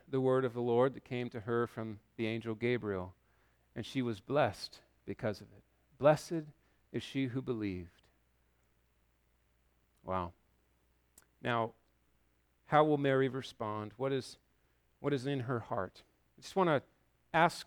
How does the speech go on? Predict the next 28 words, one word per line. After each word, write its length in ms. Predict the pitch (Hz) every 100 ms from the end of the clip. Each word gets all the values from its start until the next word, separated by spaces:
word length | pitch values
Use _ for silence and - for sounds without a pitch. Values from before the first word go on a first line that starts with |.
| -
a 80 | -
few 220 | - 151
questions 580 | - 156 143 - 139 117
about 420 | 110 131 135 -
this 500 | 117 117 135 113 - -
when 120 | 123
you 120 | 123
think 280 | 117 156 156
about 320 | 139 131 127
the 80 | 117
challenges 680 | - 147 135 135 113 110 -
that 160 | 104
she's 240 | - 127 113
going 260 | 135 110
to 60 | 98
face 460 | - 104 117 - - _ _ _ _ _ _ _ -
upon 240 | _ 135 113
her 120 | 127
return 340 | 110 - 127 110
to 120 | 117
Nazareth. 440 | 113 117 123 117 _ _ _ _ _
It's 140 | 110
a 20 | -
small 260 | 123 117
town. 440 | - 127 131 139 123 _ _ _ _ _ _ _ _
She 160 | - 123
is 120 | 120
betrothed. 580 | 120 - 147 143 151